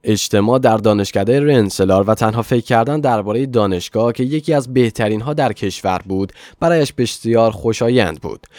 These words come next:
او خاطرات خوبی از دوران دانشکده، مهمانی‌های دانشگاهی و مسابقات ورزشی داشت.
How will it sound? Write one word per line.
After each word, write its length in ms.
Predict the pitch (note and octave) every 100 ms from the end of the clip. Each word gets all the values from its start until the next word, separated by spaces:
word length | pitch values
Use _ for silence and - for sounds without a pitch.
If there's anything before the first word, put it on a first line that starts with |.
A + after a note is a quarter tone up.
| -
او 140 | - F3
خاطرات 480 | F3 D3+ C#3+ D3+
خوبی 300 | D3+ - D#3+
از 160 | D3+ A#2+
دوران 320 | A2 G#2+ B2
دانشکده، 600 | B2+ G2 F#2+ - F#2 A2+
مهمانی‌های 600 | C3 A#2 G#2 G2+ G#2 C#3+
دانشگاهی 520 | D3 B2+ G#2 F#2+ A2
و 120 | B2 B2+
مسابقات 500 | A#2 B2+ A#2+ C#3+ F3
ورزشی 600 | C#3 G#2+ G#2 G#2+ - B2
داشت. 320 | D2+ G#1